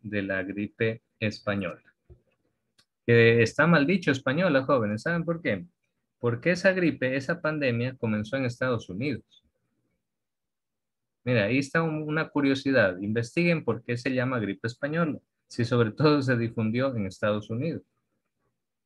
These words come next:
Entonces, miren, jóvenes, esos fueron los acontecimientos más importantes que se dieron en el periodo entre guerras.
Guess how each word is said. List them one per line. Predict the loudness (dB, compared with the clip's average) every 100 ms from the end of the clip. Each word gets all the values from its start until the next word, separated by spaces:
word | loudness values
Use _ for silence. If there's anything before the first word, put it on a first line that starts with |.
| _ _ _ _ _ _ _ _
Entonces, | 0 0 2
miren, | 2 0 2
jóvenes, | 2 2 -2 -6 -16
esos | -4 -2 -2 -4 -8 -4
fueron | -4 -2
los | -2 -2
acontecimientos | -4 -4 -4 -6 -4 -2 0 0 -2 -6 -2
más | -2 -2
importantes | -2 -2 -4 -2 -2 0 -4 -6
que | -6
se | -6
dieron | -2 0 0 0 -4 -14 _ _ _ _
en | -2 2
el | 0 0
periodo | -2 0 2 0 -2
entre | -4 -4 -2 -6
guerras. | -6 -12 _ -20